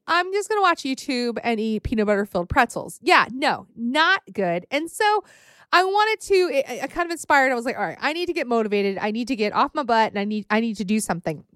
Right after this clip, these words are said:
And so I decided to do this episode. So this is all about how to overcome procrastination. And you can apply these tips whether you're procrastinating something in your personal life or your business life,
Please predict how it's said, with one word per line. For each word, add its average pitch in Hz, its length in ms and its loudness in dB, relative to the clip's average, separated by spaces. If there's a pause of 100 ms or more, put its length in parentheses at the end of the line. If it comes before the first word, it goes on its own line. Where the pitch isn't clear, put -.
(480)
And 269 160 -2
so 294 300 6 (320)
I 277 80 2
decided 311 280 4
to 247 100 -16
do 277 100 2
this 254 180 0
episode. 196 380 -4
So 240 100 -8
this 254 120 -2
is 220 120 -10
all 277 180 6
about 311 140 2
how 294 380 2
to - 200 -2
overcome 240 580 0
procrastination. 208 960 -4 (280)
And 254 200 0
you 381 100 6
can 403 120 -2
apply 254 360 2
these 240 240 -4
tips - 380 -4
whether 226 240 0
you're 202 120 -2
procrastinating 233 600 0
something 226 240 -4
in 208 100 -2
your - 120 -6
personal 381 340 0
life 330 260 -2 (460)
or 247 140 8
your 233 100 6
business 208 340 0
life, - 160 -4